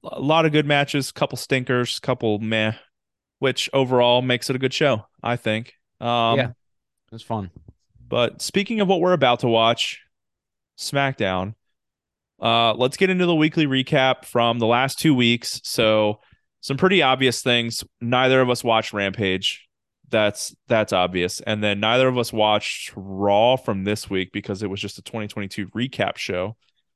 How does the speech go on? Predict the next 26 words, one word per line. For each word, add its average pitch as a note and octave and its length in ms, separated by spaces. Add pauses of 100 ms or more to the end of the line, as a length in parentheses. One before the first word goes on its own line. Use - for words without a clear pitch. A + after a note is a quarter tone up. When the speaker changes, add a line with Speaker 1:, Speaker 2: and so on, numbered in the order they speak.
(460)
Speaker 1:
Uh, A#2+ 680
really, A3+ 400
we G3 220
barely C#3 500
watched C3+ 480 (140)
anything C3+ 560
from C#3+ 140
the C#3 40
last C3+ 300
two C#3+ 100
weeks C#3+ 240
because, A2+ 380
let's B2 180
be B2+ 140
honest, B2 320
nothing C3+ 600
really D3 260
happens B2+ 440
in B2+ 120
these B2 200
last A#2 320
two B2 100
weeks B2 280
of B2 40
the A2+ 80
year, B2+ 320